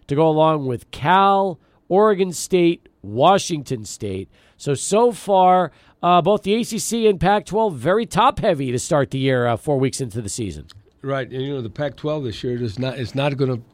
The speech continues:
Speaker 2: uh, go by divisions. The top two, top two teams in the, in the conference will play for the champions, for the Pac-twelve championship game.
Speaker 1: You like that, by the way?
Speaker 2: I think so.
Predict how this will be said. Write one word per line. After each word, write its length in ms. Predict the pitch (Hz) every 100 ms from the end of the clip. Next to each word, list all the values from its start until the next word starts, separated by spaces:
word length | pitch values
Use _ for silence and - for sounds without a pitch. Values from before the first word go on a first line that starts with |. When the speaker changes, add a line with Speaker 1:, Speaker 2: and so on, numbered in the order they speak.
| -
Speaker 2:
uh, 240 | 165 127 123
go 160 | 131
by 160 | 131 123
divisions. 640 | 117 120 139 107 95 -
The 140 | - 107
top 400 | - 147 156 -
two, 160 | 156 160 - - 147 -
top 260 | 175 143 -
two 140 | 151
teams 500 | - 170 135 135 - _ _ _ _
in 220 | 151 131
the, 180 | 120 117 -
in 280 | - 147 160
the 80 | 160
conference 480 | 170 170 123 113 107
will 80 |
play 240 | 107 131 127
for 140 | -
the 100 | 123
champions, 580 | 113 131 120 113 117 101
for 60 | 117
the 80 |
Pac-twelve 500 | 110 123 113 - 113
championship 720 | 120 123 110 - 104 92 87 -
game. 100 | 139
Speaker 1:
You 40 |
like 220 | 175 196
that, 160 | 226 202
by 160 | 214
the 80 | 214
way? 160 | 220 233
Speaker 2:
I 200 | - 247
think 240 | 208 214 156
so. 340 | 196 156 87